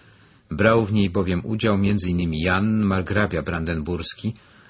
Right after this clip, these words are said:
rodzony siostrzeniec zamordowanego, a także buntujący się poddani na Łęczowie i Zarębowie. Przemysł swoim następcą wyznaczył kiedyś Henryka, księcia Głogowskiego, zwanego Głogowczykiem,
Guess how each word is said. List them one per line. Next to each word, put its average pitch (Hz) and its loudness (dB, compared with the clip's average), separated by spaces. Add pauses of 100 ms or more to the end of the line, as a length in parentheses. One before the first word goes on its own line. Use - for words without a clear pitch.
(100)
rodzony 101 2
siostrzeniec 95 -2
zamordowanego, 87 -2 (400)
a 113 -6
także 110 0
buntujący 98 0
się - -2
poddani 90 0 (120)
na 87 2
Łęczowie 90 -2
i 92 0
Zarębowie. 90 -2 (1300)
Przemysł 175 4
swoim 92 2
następcą 90 0
wyznaczył 104 0
kiedyś 95 -2
Henryka, 98 0
księcia 110 0
Głogowskiego, 95 -2
zwanego 90 0
Głogowczykiem, 90 -2